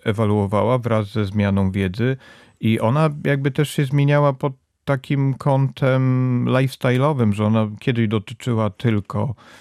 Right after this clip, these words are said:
odżywiania, ale potem zaczęły pojawiać się w niej elementy związane z naszą higieną życia, czyli ruch, aktywność. No i poszła w taką stronę właśnie lifestyle'u czy stylu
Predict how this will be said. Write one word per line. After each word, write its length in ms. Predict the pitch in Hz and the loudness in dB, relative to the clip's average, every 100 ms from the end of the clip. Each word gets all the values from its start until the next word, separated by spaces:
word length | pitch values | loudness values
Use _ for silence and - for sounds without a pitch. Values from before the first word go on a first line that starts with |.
| - | -18
odżywiania, 800 | - 110 120 110 107 104 127 190 | -6 -4 -2 -2 0 0 0 0
ale 160 | 156 160 | 0 -2
potem 400 | - 165 170 165 | -2 -2 0 0
zaczęły 320 | 160 - 151 | -2 0 -2
pojawiać 380 | 139 131 127 127 | 0 0 0 0
się 160 | - 120 | 0 0
w 100 | 113 | 2
niej 240 | 117 117 | 2 2
elementy 500 | 113 113 110 107 117 | 2 2 2 2 -2
związane 500 | 107 110 107 107 107 | -2 -2 0 0 0
z 60 | 101 | 0
naszą 380 | 101 98 107 | -2 -2 -2
higieną 460 | 98 104 104 104 101 | -2 -2 0 2 0
życia, 320 | 95 90 101 | -2 -6 -8
czyli 300 | 92 110 101 | -8 -6 -4
ruch, 440 | 98 101 95 - - | -2 -2 -4 -12 -12
aktywność. 800 | - - - 107 101 101 98 - - - - - | -10 -10 -6 -2 0 0 -2 -8 -20 -20 -20 -6
No 120 | 127 196 | -2 0
i 60 | |
poszła 340 | 226 202 - 180 | 0 -2 0 0
w 40 | |
taką 300 | 180 165 160 | -2 -2 -4
stronę 440 | 156 143 147 143 | -4 -2 -2 -2
właśnie 640 | 120 120 123 120 113 113 110 | -2 -2 -2 -2 2 2 2
lifestyle'u 800 | 107 110 - - 104 101 101 101 | 2 0 -4 -8 -6 -2 -4 -6
czy 260 | 95 - 127 - - - - | -8 -8 -8 -10 -20 -20 -16
stylu 640 | - - - 113 98 98 | -14 -12 -2 0 2 -2